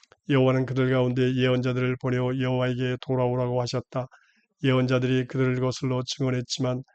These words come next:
그들은 귀 기울이지 않았다. 하나님이 여호야다 제사장의 아들 스가랴에게 성령의 두루마기를 입히시자 그가 백성 위로 높이 서서 그들에게 말했다.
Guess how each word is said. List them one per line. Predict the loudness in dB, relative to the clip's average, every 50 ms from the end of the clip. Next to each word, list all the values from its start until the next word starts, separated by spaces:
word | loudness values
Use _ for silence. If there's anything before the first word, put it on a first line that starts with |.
| _ _ _ _ _ -4
그들은 | 0 2 4 4 4 0 -2 -6 -2
귀 | 0 2 2 2 2 0 -4 -6
기울이지 | -2 0 0 0 2 0 -2 -2 -2 0 0
않았다. | 0 0 -2 -4 -4 -4 -6 -6 -6 -6 _ _ _ _ _ _ _ -20 _ _
하나님이 | -6 0 2 4 4 4 4 4 2 2 2
여호야다 | 2 4 4 4 4 2 2 2 0 -2
제사장의 | 0 0 -2 0 2 2 2 2 2
아들 | 0 0 0 -2 -2 -4
스가랴에게 | -4 -8 -6 -2 -2 -2 0 0 -2 -2 -2 -2 -2 -2 -2 -2 -4 -8 _ _ _ _ _ _
성령의 | -16 -4 -2 0 2 2 2 2 2 2 2 0 -2
두루마기를 | -2 -2 0 2 2 2 2 0 0 0 0
입히시자 | -2 -4 -4 -8 -6 -4 -4 -2 -2 -4 -6 -8 -14 -20 _ _ _ _ _
그가 | 0 2 2 4
백성 | 4 2 0 2 0 2 2
위로 | 2 2 2
높이 | 2 0 0 -2 -4 -6 -4
서서 | -2 -2 -4 -2 -2 -2 -2 -2 -2
그들에게 | -4 -4 -2 -2 0 0 0 0 0
말했다. | 0 0 0 -2 -4 -4 _ -4 -4 -4 -4